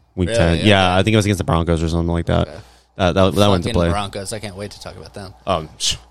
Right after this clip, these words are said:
Speaker 2: Yeah.
Speaker 1: <laughs> let's
Speaker 2: So
Speaker 1: get going.
Speaker 2: Chiefs,
Speaker 1: Can't wait.
Speaker 2: fourteen and three. Obviously.
Speaker 1: Uh, psh- I was
Speaker 2: Mahomes, bro.
Speaker 1: I can't wait to talk about their playoffs 'cause I'm a little worried about the Chiefs.
Speaker 2: Yeah,
Speaker 1: I'm, I'm a
Speaker 2: dude.
Speaker 1: little worried about Chiefs.
Speaker 2: I know they're about to win this fucking Super Bowl. Is
Speaker 1: Yeah,
Speaker 2: what I
Speaker 1: but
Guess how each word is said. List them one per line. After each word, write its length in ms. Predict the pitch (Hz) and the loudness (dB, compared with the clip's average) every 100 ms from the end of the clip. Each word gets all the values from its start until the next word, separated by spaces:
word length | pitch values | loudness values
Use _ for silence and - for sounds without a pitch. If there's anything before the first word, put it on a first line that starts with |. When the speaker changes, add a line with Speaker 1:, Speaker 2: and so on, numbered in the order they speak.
| _ | _
Speaker 2:
Yeah. 120 | 98 | -4
Speaker 1:
<laughs> 40 | - | 4
let's 340 | - - - | 4 2 -4
Speaker 2:
So 140 | 170 131 | -2 0
Speaker 1:
get 120 | 104 | 0
going. 180 | 95 90 | 0 -2
Speaker 2:
Chiefs, 120 | - | -6
Speaker 1:
Can't 220 | - 156 | -4 0
wait. 240 | 131 107 101 | 2 2 2
Speaker 2:
fourteen 40 | |
and 140 | 143 | 0
three. 300 | 135 120 104 - _ _ _ _ _ _ _ _ _ _ _ - | -4 -4 -4 -10 _ _ _ _ _ _ _ _ _ _ _ -6
Obviously. 500 | 120 95 85 - - | -4 -4 -6 -8 0
Speaker 1:
Uh, 280 | 120 104 104 | 2 2 0
psh- 220 | - - - _ _ _ _ _ - | -4 -8 -12 _ _ _ _ _ -2
I 60 | 123 | 0
was 100 | 160 | 2
Speaker 2:
Mahomes, 380 | 160 165 - - | 0 -4 -12 -14
bro. 340 | 135 151 156 151 - | -8 -2 -2 -2 -4
Speaker 1:
I 120 | 117 | -2
can't 180 | - 135 | 0 0
wait 100 | 110 | -2
to 60 | - | -2
talk 180 | 92 | -2
about 140 | 87 95 | -2 -4
their 80 | 82 | -2
playoffs 440 | 92 104 90 85 | -2 0 0 -2
'cause 180 | - - | -4 -2
I'm 100 | 110 | 0
a 20 | |
little 200 | 123 90 | 0 2
worried 160 | 95 120 | 2 2
about 160 | 90 | 0
the 60 | - | -4
Chiefs. 300 | 117 87 - | -2 -2 -4
Speaker 2:
Yeah, 80 | 370 415 | -2 0
Speaker 1:
I'm, 0 | 101 | 2
I'm 60 | 90 | 2
a 40 | |
Speaker 2:
dude. 80 | 131 | 2
Speaker 1:
little 180 | 110 147 | 4 4
worried 140 | 110 | 4
about 140 | 87 92 | 0 -2
Chiefs. 300 | 120 98 - | -2 -4 -4
Speaker 2:
I 100 | 135 | -6
know 180 | 180 180 | -2 0
they're 120 | 165 | 0
about 160 | 156 151 | 0 -2
to 80 | 147 | -2
win 160 | 147 | -4
this 140 | 135 - | -6 -6
fucking 260 | 131 123 | -8 -8
Super 260 | - 135 113 | -10 -10 -12
Bowl. 200 | 92 87 | -14 -12
Is 100 | 101 | -2
Speaker 1:
Yeah, 80 | |
Speaker 2:
what 20 | |
I 40 | |
Speaker 1:
but 40 | 120 | 0